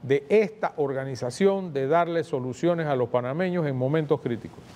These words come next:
Hoy el servicio es inhumano. Por alguna razón que vamos a descifrar, las medicinas no llegan en tiempo y forma. Vamos a ponerle fin al despilfarro y empezar a recuperar una institución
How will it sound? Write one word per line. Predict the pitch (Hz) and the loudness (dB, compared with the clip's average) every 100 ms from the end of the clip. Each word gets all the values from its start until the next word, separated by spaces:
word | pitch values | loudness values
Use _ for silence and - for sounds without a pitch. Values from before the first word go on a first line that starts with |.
| - - - - - - - - - - - - - - - - - | -14 -14 -14 -20 -20 -20 -20 -20 -20 -20 -20 -20 -20 -20 -20 -12 2
Hoy | 202 202 | 4 4
el | 185 | 2
servicio | 180 165 180 190 190 | 4 4 4 2 2
es | 175 | 2
inhumano. | 160 160 160 113 - - - - - - - - - - - | 0 0 -2 -4 -16 -20 -20 -20 -20 -20 -20 -20 -20 -8 2
Por | 156 | 4
alguna | 165 208 233 | 4 2 0
razón | 196 170 - 196 | 0 0 -2 -4
que | 180 160 | -2 0
vamos | 160 175 165 | 2 0 0
a | 123 | 0
descifrar, | 139 170 139 113 127 117 113 - - - - - - - - - | 0 0 -2 0 0 0 -2 -12 -20 -20 -20 -20 -20 -20 -16 -2
las | 147 139 | 0 2
medicinas | 143 135 - 160 160 | 0 0 0 0 0
no | 147 147 | 0 0
llegan | 151 156 147 | 2 0 -2
en | 123 | -4
tiempo | 123 185 196 180 170 | -4 0 0 0 -2
y | |
forma. | - 160 117 101 - - - - | 2 2 2 -6 -20 -20 -20 -6
Vamos | 127 156 170 | 2 4 4
a | 165 | 2
ponerle | 135 143 165 156 143 | 2 2 2 2 -2
fin | - - 196 214 196 | -8 -2 0 2 2
al | 156 | 0
despilfarro | 131 127 123 - 160 120 - - - - - - - - - | 0 -2 0 2 2 0 -8 -16 -20 -20 -20 -20 -20 -14 -2
y | 139 | 2
empezar | 135 123 131 120 180 175 170 - - - - | 2 2 0 4 4 4 0 -12 -20 -12 0
a | 135 | 2
recuperar | 131 131 131 123 131 156 165 | 2 0 0 2 4 4 2
una | 156 | -2
institución | 143 123 117 117 - 147 139 | -6 -8 -8 -6 0 0 0